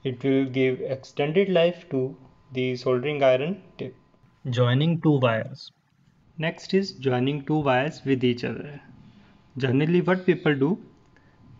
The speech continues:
they take two wires, twist them,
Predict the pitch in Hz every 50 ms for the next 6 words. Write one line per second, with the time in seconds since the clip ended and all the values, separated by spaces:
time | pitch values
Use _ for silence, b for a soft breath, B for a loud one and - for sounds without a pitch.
0 | - - - 131 123 127 123 - 135 135 135 - - 147 135 135 135 135 151 175
1 | 214 - - - - - _ _ _ _ _ _ _ _ _ _ _ _ _ _
2 | _ _ _ - 139 139 135 135 - - 156 165 180 226 233 - -